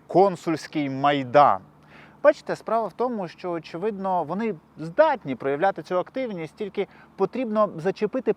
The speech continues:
правильну струнку у їхніх душах. І ця струнка не там, де інтереси і питання виживання держави. Вона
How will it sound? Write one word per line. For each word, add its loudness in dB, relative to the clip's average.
правильну 2
струнку -4
у -6
їхніх -6
душах. -6
І 0
ця 4
струнка 0
не -2
там, 2
де 2
інтереси 2
і -6
питання 0
виживання 2
держави. 2
Вона 2